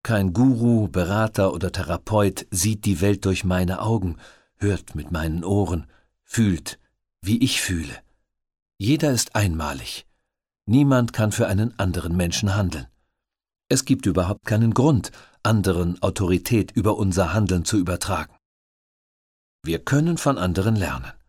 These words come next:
Aber niemals, auch wenn die Lage noch so aussichtslos ist, sollten wir gegen unsere Überzeugungen handeln. Denn dann begeben wir uns auf zu dünnes Eis. Falls wir einmal nicht wissen, in welche Richtung wir gehen sollen,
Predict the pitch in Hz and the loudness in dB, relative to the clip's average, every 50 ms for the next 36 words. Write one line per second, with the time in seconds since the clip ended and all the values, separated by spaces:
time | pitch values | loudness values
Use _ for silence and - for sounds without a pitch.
0 | _ _ _ _ _ _ _ _ - - 117 127 143 175 196 180 135 92 80 - | _ _ _ _ _ _ _ _ 0 2 4 4 6 6 4 4 2 2 0 -2
1 | - - _ _ _ _ _ _ _ - - 104 101 - 117 120 117 120 117 120 | -6 -8 _ _ _ _ _ _ _ 0 2 2 2 4 2 4 4 4 4 4
2 | 120 110 117 117 113 127 131 - - 135 - - 120 120 117 - 98 85 - - | 4 4 4 4 2 2 2 2 0 0 2 2 2 0 2 0 -2 -2 -2 -2
3 | - - 87 85 78 - 120 113 - - - - _ _ _ _ _ _ _ - | -2 0 0 -2 0 0 -2 -2 -2 -2 -6 -14 _ _ _ _ _ _ _ -2
4 | 87 110 120 127 123 - 123 117 107 113 110 101 82 82 110 127 131 135 151 151 | 2 2 4 4 2 2 2 2 4 4 2 2 2 2 2 2 2 2 0 -2
5 | - 131 120 117 110 104 117 101 117 110 113 107 - - 131 127 127 113 92 92 | 0 2 2 2 2 0 0 0 2 2 0 0 0 0 0 2 2 2 2 0
6 | 85 80 73 64 - 80 76 64 67 64 62 - _ _ _ _ _ _ _ _ | -2 -2 -4 -6 -6 -8 -8 -8 -10 -12 -14 -18 _ _ _ _ _ _ _ _
7 | _ _ _ _ _ _ _ _ _ - 92 120 113 110 135 139 143 131 135 135 | _ _ _ _ _ _ _ _ _ -2 0 2 4 4 4 4 4 4 2 2
8 | - 120 120 117 123 113 127 127 117 110 107 - 107 98 - - - - 110 107 | 4 2 2 4 2 2 0 0 0 0 -2 -2 -4 -4 -6 -6 -6 -2 -2 0
9 | 87 95 85 85 95 98 - - - - - - - - - _ _ _ _ _ | 2 0 0 2 0 -2 -2 -6 -8 -8 -8 -8 -10 -12 -12 _ _ _ _ _
10 | _ _ _ _ _ _ _ _ _ _ _ - - - 135 135 131 - - 135 | _ _ _ _ _ _ _ _ _ _ _ -8 -4 0 0 0 2 2 0 2
11 | - 127 131 131 123 120 127 160 165 - - 110 131 139 - - 110 101 95 95 | 2 4 4 4 4 4 4 2 0 -2 -2 0 0 2 2 2 0 0 2 2
12 | 92 107 107 101 - 104 95 113 135 135 - - 123 104 90 92 90 - 82 87 | 2 2 2 2 2 0 2 2 0 -2 0 0 0 2 2 2 2 2 2 0
13 | 85 82 82 76 92 85 82 82 76 71 | 0 0 0 0 0 0 0 0 -2 -4